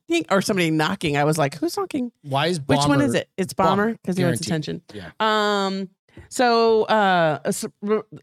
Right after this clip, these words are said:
Speaker 1: with a report of sedan speeding erratically in Anaheim in Orange County.
Speaker 2: Okay.
Speaker 1: After a while, the suspect fled that car and stole a stole, and stole a parked van, which then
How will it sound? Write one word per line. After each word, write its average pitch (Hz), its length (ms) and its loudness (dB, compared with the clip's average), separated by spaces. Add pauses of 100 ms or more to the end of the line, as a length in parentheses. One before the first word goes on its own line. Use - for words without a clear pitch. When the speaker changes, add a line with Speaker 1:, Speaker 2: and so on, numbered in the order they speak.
Speaker 1:
with 202 140 -2
a 208 60 2
report 277 340 0
of 277 100 -2
sedan 208 440 0
speeding 196 360 -2
erratically 180 640 0
in 165 200 -2
Anaheim 175 760 0
in 165 140 -2
Orange 143 300 -2
County. 160 400 -2 (240)
Speaker 2:
Okay. 139 160 -6 (1400)
Speaker 1:
After 208 260 0
a 254 40 2
while, 233 240 2
the 220 80 -2
suspect 202 560 -2
fled 170 360 0
that - 260 0
car 160 420 2 (160)
and 175 160 -2
stole 160 320 0
a 156 60 2
stole, 156 360 -2
and 151 220 -2
stole 151 260 0
a 147 60 0
parked 139 320 -4
van, 185 400 0 (1900)
which 196 200 0
then 202 800 2